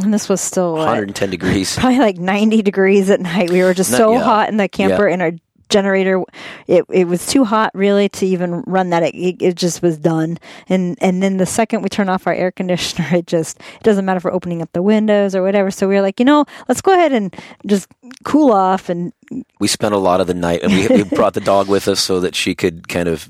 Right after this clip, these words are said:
Speaker 2: uh, float around, and it was beautiful.
Speaker 1: Absolutely.
Speaker 2: And I did something that, this is weird. I've been in churches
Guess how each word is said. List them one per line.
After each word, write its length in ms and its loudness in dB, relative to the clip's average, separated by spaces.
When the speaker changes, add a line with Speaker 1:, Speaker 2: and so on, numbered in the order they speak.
Speaker 2:
uh, 120 -12
float 320 -2
around, 380 -2
and 80 -4
it 40 -4
was 140 -4
beautiful. 760 -6
Speaker 1:
Absolutely. 680 -6
Speaker 2:
And 160 -2
I 80 -2
did 240 0
something 360 -2
that, 180 0
this 200 -2
is 140 -6
weird. 340 -6
I've 220 -2
been 440 -4
in 200 -4
churches 720 -4